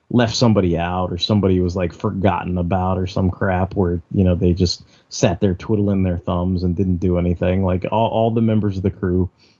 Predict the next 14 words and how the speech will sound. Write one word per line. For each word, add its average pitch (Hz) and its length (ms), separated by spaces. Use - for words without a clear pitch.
had 95 180
a, 90 120
had 95 140
a 90 40
good 92 200
opportunity 90 720
to, 85 320
to 95 80
shine 92 560
and 85 120
have 90 220
moments, 87 480
whether 87 300
it's, - 260